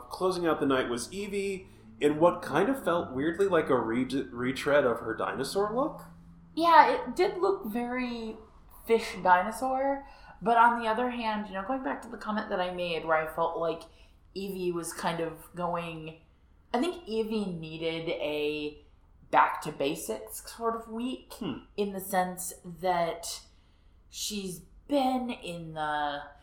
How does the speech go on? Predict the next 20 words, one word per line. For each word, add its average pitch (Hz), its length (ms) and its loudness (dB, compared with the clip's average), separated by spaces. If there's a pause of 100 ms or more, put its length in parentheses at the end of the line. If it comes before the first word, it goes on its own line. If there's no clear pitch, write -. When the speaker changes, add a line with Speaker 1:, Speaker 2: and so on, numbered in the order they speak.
(120)
Speaker 2:
she's 180 280 -8
been 214 280 4
in 180 140 -2
the 156 80 -8
limelight, 156 640 -4
she's 160 180 -14
been 160 200 -8
under 165 240 -6
the 151 100 -8
lights, 147 500 -2
she 170 140 -6
had 165 260 -4
that 151 280 -2 (440)
debacle 151 960 0
of 147 200 -2
a 139 60 -4
Snatch 156 580 -6
game 151 280 -8
last 147 380 -4
week, 151 400 -8